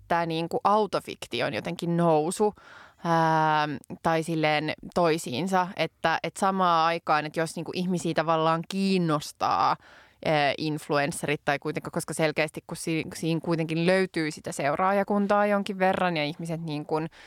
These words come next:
gravitoi niitä kohti tai silleen haluaa seurata, niin onko siinä jotenkin jotain sellaista samaa mekaniikkaa kuin siinä, että ihmiset niin kuin tietyllä tavalla, että, että on sellaisia tiettyjä lähtökohtia, että miksi halutaan lukea vaikka autofiktioa,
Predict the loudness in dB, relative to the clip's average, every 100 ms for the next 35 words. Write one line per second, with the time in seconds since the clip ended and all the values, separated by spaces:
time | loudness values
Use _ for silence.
0 | -20 -20 -20 -16 -12 -4 -2 -2 0 0
1 | 2 -2 -2 2 2 2 0 2 0 0
2 | 0 2 2 2 4 2 2 0 2 2
3 | 2 0 -2 -20 -6 -2 0 0 -2 -2
4 | 0 0 0 -2 -2 -2 -2 -2 -2 -2
5 | 2 2 2 0 -2 -2 -6 -4 -2 -2
6 | -4 -8 -6 -4 -4 -6 -6 -8 -6 -8
7 | -10 -14 -10 -10 -10 -4 -4 -2 -2 0
8 | 0 0 -2 -4 -2 -2 -2 -4 -4 -4
9 | -4 -4 -4 -2 -2 -4 -6 -8 -8 -8
10 | -6 -4 -6 -6 -4 -2 -4 -8 -8 -6
11 | -4 -4 -4 -4 -2 -2 0 -2 -4 -8
12 | 0 0